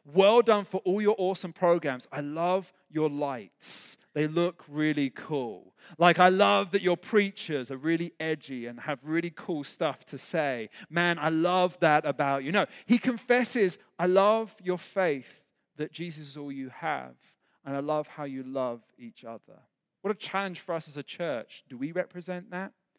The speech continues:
Do we love each other well enough? Can we grow?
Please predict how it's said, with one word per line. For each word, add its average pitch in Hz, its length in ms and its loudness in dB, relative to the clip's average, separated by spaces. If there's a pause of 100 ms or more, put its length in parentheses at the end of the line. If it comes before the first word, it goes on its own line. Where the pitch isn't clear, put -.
(300)
Do 143 180 -18
we 165 180 -12
love 156 300 -8
each 180 240 -10
other 175 220 -4
well 160 320 -2
enough? 180 400 -8
Can 160 180 -14
we 156 120 -10
grow? 151 540 -2